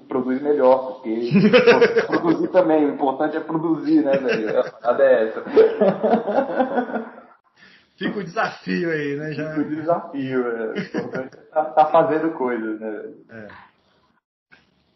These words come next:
Speaker 2: Beleza, cara. Obrigadão, cara, por ter participado aqui. E, obviamente, não precisa nem, nem um,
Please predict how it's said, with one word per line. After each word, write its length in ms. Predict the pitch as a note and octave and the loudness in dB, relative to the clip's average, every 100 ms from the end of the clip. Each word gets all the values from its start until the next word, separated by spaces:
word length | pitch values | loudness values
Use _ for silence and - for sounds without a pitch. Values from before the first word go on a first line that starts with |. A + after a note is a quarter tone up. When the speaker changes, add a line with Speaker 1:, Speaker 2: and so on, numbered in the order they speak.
| _ _ | _ _
Speaker 2:
Beleza, 360 | - A#2 A#2+ A2 | -12 -10 -12 -12
cara. 140 | G#2 | -12
Obrigadão, 500 | A2+ D#3 D#3+ C3 C#3+ | -6 -2 -2 -2 -8
cara, 160 | - A2+ | -8 -12
por 60 | G#2+ | -14
ter 60 | A#2 | -16
participado 640 | A#2 - A#2 - A2 G#2+ | -16 -16 -18 -12 -12 -12
aqui. 340 | G2+ A#2 D3 - _ _ _ - | -14 -12 -12 -12 _ _ _ -14
E, 160 | A2+ B2 | -8 -6
obviamente, 460 | C#3 C#3+ C#3 D#3+ | -2 -2 -2 -4
não 60 | E3 | -6
precisa 180 | - D#3 | -6 -6
nem, 160 | F3 - D3 _ _ | -6 -12 -20 _ _
nem 260 | C#3+ F3 G3 | -8 -6 -4
um, 480 | F#3 D#3 D3+ D3 | -6 -6 -8 -8